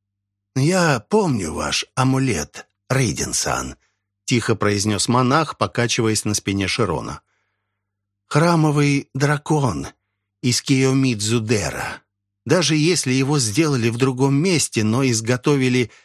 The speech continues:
и осветили с любовью и тщанием, вам стоит возблагодарить судьбу". "Я готов вознести благодарственные молитвы в первом же храме,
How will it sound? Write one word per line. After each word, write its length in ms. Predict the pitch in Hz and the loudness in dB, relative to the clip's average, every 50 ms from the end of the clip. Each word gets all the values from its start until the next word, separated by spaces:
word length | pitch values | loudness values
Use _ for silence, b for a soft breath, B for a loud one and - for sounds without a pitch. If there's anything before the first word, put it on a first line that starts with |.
| b b b | b b b
и 220 | - 139 135 - - | 0 0 0 0 -2
осветили 640 | - 131 - - 127 127 123 - - 156 139 123 113 | -4 -4 -2 -2 -2 -2 -2 0 0 0 0 0 0
с 120 | - - | -2 0
любовью 600 | 127 123 123 120 135 156 151 127 117 107 110 117 | 0 0 0 0 0 0 0 0 0 0 0 -2
и 160 | - - 135 | 0 -2 -2
тщанием, 840 | 120 - - - - - 131 123 113 90 78 - 69 64 62 69 - _ _ _ _ _ _ _ _ _ _ _ _ - | -2 -2 -4 -4 -2 -2 -2 -2 -2 -4 -4 -6 -6 -8 -10 -12 -16 _ _ _ _ _ _ _ _ _ _ _ _ -2
вам 300 | 113 113 113 135 160 160 | 0 2 2 2 2 0
стоит 560 | - - - - 143 156 160 151 - - - _ _ _ _ _ _ _ | 0 0 0 0 0 2 0 -2 -4 -8 -18 _ _ _ _ _ _ _
возблагодарить 760 | - 117 135 123 131 139 147 143 139 139 135 127 123 143 151 - | -2 -2 0 0 2 0 2 2 2 2 2 0 0 0 0 0
судьбу". 520 | - 139 120 98 92 104 165 165 - - - _ _ _ _ _ _ _ _ _ - | 0 -2 -2 0 0 0 0 -2 -2 -6 -12 _ _ _ _ _ _ _ _ _ 0
"Я 440 | 117 117 117 117 117 120 120 131 131 | 0 2 4 4 4 4 4 2 4
готов 480 | 135 143 139 - 135 131 143 143 - | 2 2 2 2 2 0 0 0 0
вознести 680 | 147 151 120 120 123 117 104 - - 131 135 147 147 | -2 0 0 0 0 0 -2 -2 -2 0 0 2 2
благодарственные 880 | 135 113 117 113 113 113 107 117 120 - - - 139 131 127 123 120 120 | 0 0 -2 0 0 0 0 0 0 -2 -2 -2 0 0 2 2 2 2
молитвы 540 | 113 113 110 110 117 131 131 - 135 135 117 | 2 2 2 2 0 0 0 0 0 0 0
в 100 | - - | -2 -2
первом 400 | - 120 113 107 117 123 127 127 | 0 0 0 0 0 0 0 2
же 120 | 123 135 | 0 0
храме, 460 | - - 123 113 110 110 117 117 98 | 0 0 0 0 0 0 0 -2 -2